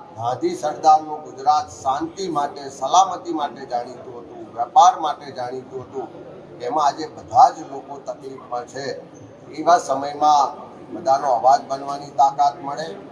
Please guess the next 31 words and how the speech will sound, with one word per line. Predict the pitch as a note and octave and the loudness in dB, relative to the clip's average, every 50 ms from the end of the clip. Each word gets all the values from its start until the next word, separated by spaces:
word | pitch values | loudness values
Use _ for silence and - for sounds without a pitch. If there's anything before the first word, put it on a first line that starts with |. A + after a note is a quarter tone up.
| - - - | -18 -18 -16
બધાના | - - B2 C3 C3 B2+ B2 | -4 0 0 0 2 0 -2
હક | A#2 G#2+ A2+ A2+ - C3 | -2 -2 -4 -6 -6 -8
અધિકારની | B2+ B2 C3 C3+ C3 C3 C3 C3 C3+ C3 | -12 -10 -12 -6 2 2 2 2 2 -4
લડાઈ | A#2 G#2+ G#2+ G#2+ A#2 B2+ C#3 C#3+ | -10 -10 -8 -2 0 0 0 0
લડવાની | C#3 C3+ C3+ C#3 C#3 C#3 C#3+ | -4 -8 -4 -4 -4 -4 -4
તાકાત | C#3 C#3+ - B2+ B2 - C3+ C#3 C#3 - C3+ | -6 -2 -2 -2 0 0 -2 -2 -2 -4 -8
મળે | C#3+ D3+ D#3+ F3+ F3+ - - - - - - - - - | -8 -6 -6 -6 -8 -10 -16 -20 -20 -20 -20 -20 -20 -18
અને | C3 C#3 D3 | -16 -16 -16
સર્વનું | C#3+ - C#3+ C#3 C#3 D3+ E3 E3 E3+ D#3+ D3+ - | -6 0 0 0 2 4 2 2 2 0 -2 -4
કલ્યાણની | C3 C#3 C3+ B2+ C#3 C#3 C#3 C3+ C#3 C3+ | -4 -4 -2 0 0 0 0 -2 -4 -6
કામના | - - - - A#2 B2+ - C3+ C3 | -4 -2 -2 -2 -2 -4 -2 -2 -2
સાથે | - - B2 A#2 - - B2 | 0 2 0 0 0 -2 -8
આજે | B2 A#2+ A#2+ A#2 B2 A#2+ A#2+ - - - | -10 -10 -10 -12 -14 -14 -14 -16 -18 -16
અમે | G#2 A2 A#2 | -16 -12 -10
આવ્યા | A2+ G#2+ G#2 G#2+ A#2+ B2+ | -8 -8 -6 -6 -6 -6
છે. | - - D3 - - - - | -6 -8 -14 -18 -18 -10 -6
કોઈ | F#3+ G#3+ G#3 G4+ | -4 -2 -2 2
રાજકીય | - - - A#2+ - - - - C3+ C3 | 4 4 4 4 2 -6 -12 -10 -8 -6
એજન્ડા | A#2+ B2 B2 B2+ B2+ B2+ B2+ C3+ C3+ | -6 -6 -6 -6 -8 -2 2 2 2
સાથે | - - C3+ C3 - - C#3 | 4 4 2 2 2 -4 -12
પણ | - C#3+ C#3+ C#3 | -12 -12 -12 -12
નથી | C3+ C3+ - - C#3+ | -12 -12 -14 -2 2
આવ્યા | C#3+ C#3+ C#3+ D#3+ E3+ E3+ - - - - - - - | 4 4 4 4 0 -2 -2 -6 -12 -18 -18 -18 -16
અને | - D#3 D#3 | -12 -12 -12
કોઈ | - - D#3 D#3+ D3+ | -10 -8 -8 -4 2
રાજકીય | - - - - - - C3 C#3 D3 D3 | 4 4 4 2 0 -8 -16 -16 -16 -16
ચર્ચા | - - A#2+ A2+ A2 G#2+ C3 B2+ | -12 -12 -12 -12 -10 -4 -2 -2
કરવા | - - - A2 A2 A2 | -2 -2 -8 -10 -10 -10
પણ | G#2+ - C3+ - | -10 -12 -14 -18
નથી | G#2 - - - - - | -18 -18 -20 -20 -20 -20
આવ્યા. | - - B3 C4+ | -18 -16 -16 -18